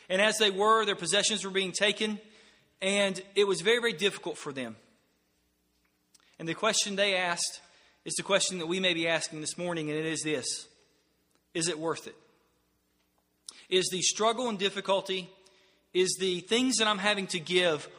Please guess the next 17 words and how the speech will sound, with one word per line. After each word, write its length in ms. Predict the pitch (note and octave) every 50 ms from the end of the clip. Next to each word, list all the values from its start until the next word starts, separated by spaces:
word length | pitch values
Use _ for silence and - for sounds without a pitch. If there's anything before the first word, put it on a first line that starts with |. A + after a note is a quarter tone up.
| - _ _
worth 600 | E3 E3 F#3+ A3 A#3 G#3+ F3 D3 - - - E3
this 280 | E3+ E3+ F3 - -
faith 680 | - - - - A3 G#3+ F#3 C#3 - - - - - - _ _ _ _ _ _ _ _ _ _ _ _
that 100 | D3+ E3
I'm 160 | E3 E3+ E3+ D#3+
having 260 | D#3+ D#3+ D3+ D3+ C#3+
to 60 | D3
demonstrate, 760 | C#3+ D3+ D3+ D3 C3 - - B2+ A2+ G#2+ - - _ - - _ _ _ _ _ _ _ _ _ _ _
that 100 | C#3+ D3
I'm 120 | D3+ D#3 D#3
having 260 | D#3 D#3+ D#3 D#3 D#3
to 40 | D3
trust 440 | - - - G3 F3 - - - C#3+
in? 120 | B2 - - - - -
Is 280 | F3 F#3 E3+ - - - -
Jesus 380 | A3 B3 B3+ A3+ B3 A#3+ -
Christ 580 | - - G#3+ G#3 G3 F#3+ F3+ D#3 - - -